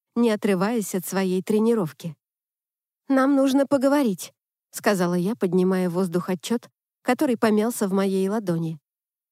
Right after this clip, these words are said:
Увидев это, я разозлилась еще сильнее. Меддокс отпустил перекладину, его кроссовки с глухим стуком коснулись пола.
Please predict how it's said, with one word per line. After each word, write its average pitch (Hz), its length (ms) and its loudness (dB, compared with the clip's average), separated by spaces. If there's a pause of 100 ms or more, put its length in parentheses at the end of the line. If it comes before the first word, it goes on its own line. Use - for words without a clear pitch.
Увидев 214 480 0
это, 165 280 -2 (260)
я 208 240 2
разозлилась 190 760 0
еще 190 360 0
сильнее. 180 580 -2 (1080)
Меддокс 277 520 0
отпустил 233 500 -2
перекладину, 196 800 -2 (340)
его 220 280 2
кроссовки 196 560 -2
с 180 60 -2
глухим 196 380 0
стуком 190 420 -2
коснулись 196 520 -2
пола. 156 400 -4